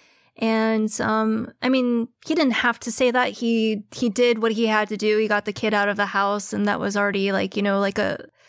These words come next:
again, the moral, right, good thing to do, but that he, he took that moment to, um,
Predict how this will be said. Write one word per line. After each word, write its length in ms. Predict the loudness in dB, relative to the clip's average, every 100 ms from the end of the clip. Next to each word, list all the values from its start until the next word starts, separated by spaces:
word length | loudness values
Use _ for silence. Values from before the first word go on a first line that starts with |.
| _ _ -2
again, 360 | 0 2 2
the 80 | 2
moral, 640 | 4 4 4 2 2 -2 -2
right, 480 | 0 0 -2 -10 -16 _ _ _
good 220 | -2 0 0
thing 220 | -2 -2
to 140 | -4
do, 520 | -2 0 2 0 -2 -2
but 220 | -4 -2
that 180 | -4 -2
he, 320 | -2 -2 -4 _
he 160 | -4 -4
took 220 | -2 -4
that 180 | -2 -2
moment 460 | -2 -2 -2 -4
to, 380 | -6 -4 -2 -2
um, 540 | -2 -4 -4 -6 -8